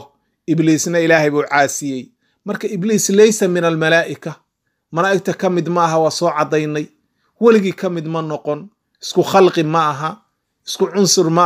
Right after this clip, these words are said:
aha. Dab baa isaga laga abuuray naar, malaa'igtana nuur baa laga abuuray, Aadamna dhoo baa laga abuuray. Marka waa saddex kala duwan. Ibliis wuxuu malaa'igta kaga duwan yahay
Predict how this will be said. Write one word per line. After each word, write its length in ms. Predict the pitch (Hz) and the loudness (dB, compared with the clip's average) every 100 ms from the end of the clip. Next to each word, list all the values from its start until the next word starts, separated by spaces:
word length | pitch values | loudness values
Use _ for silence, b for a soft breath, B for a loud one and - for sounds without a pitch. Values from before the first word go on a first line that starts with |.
| 156 | 2
aha. 220 | 147 165 214 _ _ _ _ _ - | 0 -8 -8 _ _ _ _ _ 0
Dab 140 | 220 165 | 0 4
baa 180 | 202 | 2
isaga 260 | 160 - 180 | 2 0 0
laga 220 | 165 160 190 | 2 0 0
abuuray 360 | 175 165 160 151 | -2 -2 -2 -2
naar, 280 | 160 190 196 - _ _ _ _ | 0 0 0 -10 _ _ _ _
malaa'igtana 500 | 185 208 208 196 180 | 0 2 2 -2 -4
nuur 220 | 170 185 156 | -2 -4 0
baa 160 | 143 | 0
laga 200 | 143 156 185 | 0 -2 -4
abuuray, 400 | 165 156 147 - _ _ _ _ | -6 -4 -6 -10 _ _ _ _
Aadamna 420 | 269 277 226 190 175 | 0 2 4 2 0
dhoo 160 | 175 165 | 2 2
baa 120 | 156 | 2
laga 200 | 147 202 | 0 -2
abuuray. 440 | 226 185 180 170 147 _ _ _ _ | -2 0 0 0 -6 _ _ _ _
Marka 180 | 233 214 | -12 -2
waa 140 | 208 170 | 0 2
saddex 320 | - 156 151 | 0 -4 -4
kala 200 | - 156 | 0 0
duwan. 320 | 139 151 180 180 - _ _ _ _ _ _ - | 2 4 6 4 -2 _ _ _ _ _ _ -4
Ibliis 500 | 220 233 262 196 131 - - _ _ | -2 2 2 2 0 -6 -10 _ _
wuxuu 220 | 175 185 | -2 0
malaa'igta 420 | 185 185 233 220 | 4 6 4 2
kaga 260 | 185 190 208 | -2 4 2
duwan 320 | 175 185 208 | 4 2 4
yahay 340 | 226 185 170 | 4 2 2